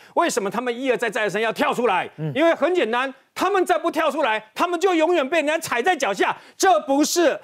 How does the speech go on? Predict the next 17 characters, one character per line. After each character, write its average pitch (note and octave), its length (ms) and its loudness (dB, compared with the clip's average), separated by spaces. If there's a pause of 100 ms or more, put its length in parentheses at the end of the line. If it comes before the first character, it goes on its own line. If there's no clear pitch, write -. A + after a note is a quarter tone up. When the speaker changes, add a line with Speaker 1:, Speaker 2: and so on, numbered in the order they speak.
Speaker 1:
二 D#4 260 4
零 A3+ 240 0
二 D4 280 2
二 C#4+ 40 0
年 G3 180 -4
的 G3 140 -2
台 E3 240 -4
湾 E3 220 0
呐。 C3 180 -4
Speaker 2:
嗯， D3+ 340 -6 (360)
那 A3+ 140 -2
个 D3+ 300 0
林 E3 160 -6
委 E3+ 120 -2
员， B2+ 160 -6
你 A#2+ 140 -10
是， C#3+ 340 -6